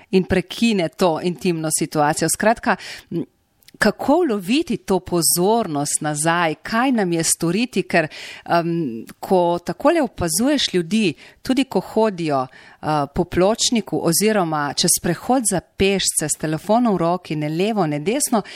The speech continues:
meni je na momente zaskrbljujo-, zastrašujoče, bom rekla, to je prav-, pravšnji izraz.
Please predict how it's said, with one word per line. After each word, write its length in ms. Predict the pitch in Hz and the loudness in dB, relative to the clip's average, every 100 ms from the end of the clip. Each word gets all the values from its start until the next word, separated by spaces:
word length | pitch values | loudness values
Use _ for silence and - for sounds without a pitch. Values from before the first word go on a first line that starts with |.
| - - - | -18 -18 -12
meni 400 | 165 175 208 302 | -2 2 4 2
je 140 | 262 247 | 2 2
na 400 | 247 226 220 214 | 2 2 0 0
momente 880 | 208 202 202 220 294 - 277 277 262 - - - _ - - | 2 2 2 2 2 2 0 0 -2 -6 -20 -20 _ -20 -8
zaskrbljujo-, 840 | 175 180 - 196 175 175 180 190 | -2 0 0 -4 -2 0 2 0
zastrašujoče, 1040 | 185 185 180 - 185 - 175 185 247 - 139 | 0 0 -2 -2 -2 0 0 2 0 -2 -4
bom 180 | 143 | -4
rekla, 260 | 139 135 - | -6 -6 -6
to 120 | - | -2
je 80 | 196 | -4
prav-, 320 | - 131 131 | -4 -6 -6
pravšnji 520 | - - 139 - 131 | -6 -4 -2 -4 -6
izraz. 300 | 131 - - | -6 -6 -4